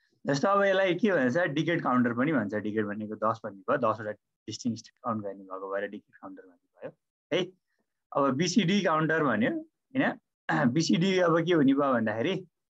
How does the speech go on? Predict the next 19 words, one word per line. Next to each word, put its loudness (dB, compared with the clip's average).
हामीले 6
represent 2
गर्ने 2
भनेको -2
त -6
जेरोदेखि 0
नाइनसम्म 2
हो 0
नि -2
त -4
बिसिडीलाई। -4
त्यही -6
भएर 2
बिसिडी 0
counter 0
पनि 2
भन्छ, -2
डिकेड -2
counter -20